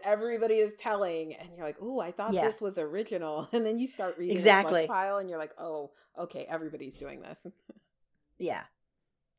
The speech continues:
Speaker 2: Yeah, or, and you can, or, you know, maybe it could be a little, uh, encouraging. You're like, "Wow, you know what? Mine's really good," you
Speaker 1: Yeah,
Speaker 2: know? And
Speaker 1: exactly.
Speaker 2: you start to realize, "Oh, the reason I've been rejected is not because my writing's no good. It's just 'cause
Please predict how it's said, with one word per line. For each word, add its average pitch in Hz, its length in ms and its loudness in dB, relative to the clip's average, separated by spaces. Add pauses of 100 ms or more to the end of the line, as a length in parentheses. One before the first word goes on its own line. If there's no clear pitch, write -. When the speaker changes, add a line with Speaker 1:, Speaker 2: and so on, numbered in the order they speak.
(320)
Speaker 2:
Yeah, 359 220 8
or, 240 80 10
and 254 240 4
you 233 100 -2
can, 247 220 0
or, 233 240 12
you 226 180 6
know, 214 240 6
maybe 190 180 -2
it - 20 -12
could 202 100 -8
be 214 60 4
a 214 60 8
little, 226 320 4 (300)
uh, 208 180 2
encouraging. 247 420 2
You're 156 100 -6
like, 185 100 -12
"Wow, 359 80 -8
you 220 80 0
know 196 60 4
what? 226 160 0
Mine's 269 280 -10
really 151 220 0
good," 311 500 4
you 196 100 2
Speaker 1:
Yeah, 185 100 8
Speaker 2:
know? 196 60 10
And 202 280 6
Speaker 1:
exactly. - 480 -10
Speaker 2:
you 226 140 2
start 233 220 8
to 240 100 -2
realize, 220 400 10
"Oh, 240 80 8
the 220 100 2
reason 277 300 2
I've 226 100 6
been 214 100 6
rejected 190 420 2
is 180 120 -2
not 233 300 4
because 208 320 0
my 170 100 2
writing's 165 380 2
no 156 160 -4
good. 180 260 6
It's 233 160 4
just 214 240 2
'cause 196 440 -2